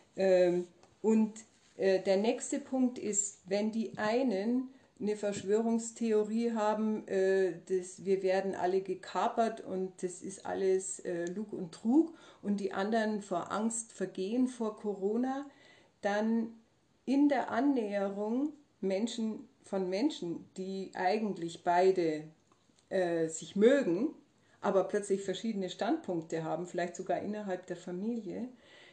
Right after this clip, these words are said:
die müssen lernen, den Standpunkt des jeweils anderen auszuhalten,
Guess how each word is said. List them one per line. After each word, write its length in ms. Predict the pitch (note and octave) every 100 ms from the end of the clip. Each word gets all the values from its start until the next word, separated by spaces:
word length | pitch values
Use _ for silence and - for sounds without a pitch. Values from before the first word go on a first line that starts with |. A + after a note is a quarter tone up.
| -
die 80 | G#3
müssen 340 | A3+ A3+ G#3+
lernen, 680 | G#3 G3 G3 A3+ C#4+ D4+ C#4
den 180 | G#3+ G#3+
Standpunkt 600 | - F#3 A3+ A3+ A#3 A3+
des 180 | G#3 -
jeweils 460 | G3+ G3+ G3 F#3+
anderen 540 | - G3 G#3+ G#3 G#3 -
auszuhalten, 1000 | G3+ C4 - - D#3+ D#3 D#3+ D#3+ A3